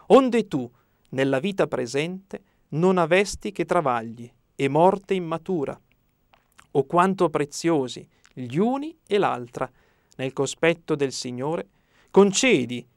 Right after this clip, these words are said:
che del tuo nome si fregi questo catechismo per i fanciulli, ai quali pari ti fece l'umiltà.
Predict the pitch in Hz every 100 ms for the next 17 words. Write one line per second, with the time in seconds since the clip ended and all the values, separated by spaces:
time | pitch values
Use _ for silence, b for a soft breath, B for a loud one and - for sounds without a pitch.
0 | _ - 123 135 131 - 220 202 220 240
1 | 233 220 - 151 151 160 185 185 202 190
2 | _ 180 175 175 - 196 196 185 220 247
3 | 247 240 233 202 214 196 190 190 180 -
4 | 226 175 160 147 b b b b - 127
5 | 127 165 190 196 180 151 127 156 180 196
6 | 196 202 - - 147 - 160 165 156 143
7 | 139 123 - 127